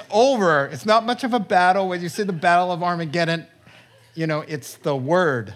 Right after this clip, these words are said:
of Armageddon. <laughs> It's one word. They make war. They see him. "Let's get him." <laughs> It's like one word, and it's over. Then he makes his way to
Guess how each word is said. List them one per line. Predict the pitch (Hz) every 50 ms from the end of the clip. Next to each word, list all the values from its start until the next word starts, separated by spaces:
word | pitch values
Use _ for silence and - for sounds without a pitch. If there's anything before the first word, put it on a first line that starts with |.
| - _
of | - 135 131 117
Armageddon. | 135 - - 135 135 107 185 - - - - - - - 123 123 -
<laughs> |
It's | 151 - -
one | 151 156 147 151 147 139
word. | 135 131 120 110 - - - - -
They | - 196 208 208
make | 208 202 233 240 233 - -
war. | 175 175 175 170 165 165 165 - - - _ _
They | 147 147 147
see | 135 - - 185 185 185
him. | 160 165 180 165 160 135 - _ _ _ _
"Let's | 285 294 277 - -
get | - - 311 320 320 320 294
him." | 285 254 220 175 143 - 131 - - -
<laughs> | 175 139 - - - - -
It's | 165 - - -
like | - - 156 143 - - - - - - - - - - - - _ _ _ _ _ _ _ _ _ _ _ _
one | - 143 135 139 156 196 214 196
word, | 175 156 151 147 147 147 143 131 120 - - - - - - - _ _ _ _ _ _ _ _ _ -
and | 143 135
it's | 131 127 - - - _ _ _
over. | 139 143 156 165 160 147 123 123 113 117 -
Then | 131 113 156 165 170 180
he | 190 185 - 202 202
makes | 190 175 160 147 123 -
his | - 131 123 -
way | 147 143 131 127 123 123 _
to | - - 135 131 127 120